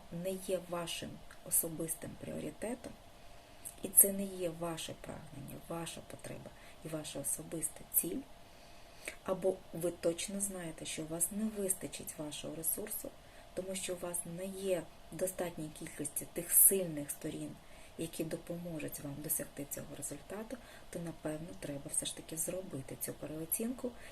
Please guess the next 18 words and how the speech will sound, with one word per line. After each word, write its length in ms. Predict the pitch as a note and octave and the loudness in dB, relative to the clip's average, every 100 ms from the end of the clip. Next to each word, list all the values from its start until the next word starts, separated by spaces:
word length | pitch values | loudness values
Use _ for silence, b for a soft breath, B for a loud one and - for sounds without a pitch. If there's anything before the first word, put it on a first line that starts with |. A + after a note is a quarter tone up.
| B | B
і 80 | G#3 | -4
бути 300 | G3+ G#3 G3+ G3 | -2 -2 -2 -4
чесним 520 | - D#3+ - - G#3+ | -2 2 4 2 4
з 100 | - | 4
самим 280 | - C#3 C#3 - - | 4 -2 -2 -2 -2
собою. 360 | C#3+ - - - - - - - - - - - | -4 -8 -10 -12 -14 -16 -14 -16 -14 -14 -12 -8
Але 180 | D3+ D3 | -2 0
ви 160 | D3 G3 | 0 0
можете 400 | G3+ D#3 - B3 - | -2 -4 0 2 2
це 260 | - D#3 | 2 2
скомпенсувати 920 | - - F#3+ D#3+ - D3 D#3 E3 - | 0 0 -8 -6 -4 -4 -4 -6 -4
в 280 | D#3+ - - | -6 -8 -6
іншій 400 | E3+ E3+ - - - | -4 -4 -4 -4 -4
сфері. 340 | - C#3 C#3 - - B B B B | -4 -6 -6 -10 -16 B B B B
І, 100 | E3+ | 0
власне, 540 | E3+ E3+ E3 - - A3 - | 0 0 0 0 -2 -6 -6
про 100 | - | 4
це 360 | - F#3+ A3 | 8 8 6